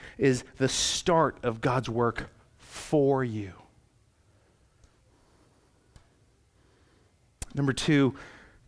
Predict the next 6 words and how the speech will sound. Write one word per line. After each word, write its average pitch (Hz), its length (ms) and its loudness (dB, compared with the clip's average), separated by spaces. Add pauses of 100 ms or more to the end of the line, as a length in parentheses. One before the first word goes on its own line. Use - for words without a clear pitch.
(180)
God's 143 260 4
grace 131 480 2 (720)
in 156 240 4
you, 107 240 0 (680)
Paul 123 240 2
writes. 123 480 2